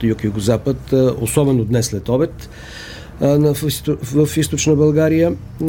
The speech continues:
след което температурите там ще се понижат, но остават, а, меки за началото на декември, когато очаквахме, както виждате, и по-сериозно застудяване и снежна покривка в по-големи части на страната, което вероятно няма да се случи, макар че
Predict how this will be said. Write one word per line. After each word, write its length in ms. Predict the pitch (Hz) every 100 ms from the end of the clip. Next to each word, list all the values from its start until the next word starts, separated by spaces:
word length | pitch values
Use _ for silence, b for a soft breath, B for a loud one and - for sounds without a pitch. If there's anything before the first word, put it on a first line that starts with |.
| 165
след 260 | 156 196 -
което 260 | 156 160
температурите 640 | 156 147 147 139 151 127 120
там 180 | 139
ще 160 | 123 117
се 120 | 117
понижат, 460 | 107 120 143 202 190
но 80 | 185
остават, 600 | 180 151 147 151 - 156
а, 180 | 151
меки 600 | 143 139 147 147 139 151 147
за 800 | 107 123 135 147 147 147 147 147 151 -
началото 580 | 151 139 - 139 127 120
на 100 | 113
декември, 460 | 104 107 113 110 147
когато 380 | 123 117 117 143
очаквахме, 580 | - 127 120 113 117
както 300 | 113 110 -
виждате, 420 | 107 135 139 135 147 B B B B
и 80 | 139
по-сериозно 560 | 131 - 127 131 123
застудяване 880 | 113 104 - 101 123 139 147 147 143
и 140 | - 143
снежна 340 | 127 123 127
покривка 420 | 120 110 131 131
в 60 | 117
по-големи 420 | 120 113 117 120
части 280 | 123 120 117
на 60 | 101
страната, 300 | 131 139 135
което 340 | 143 131 139
вероятно 560 | 127 165 147 139 135 151
няма 240 | 131 120
да 100 | 104
се 120 | -
случи, 320 | 92 143 143
макар 400 | 175 110 131 131
че 240 | - 127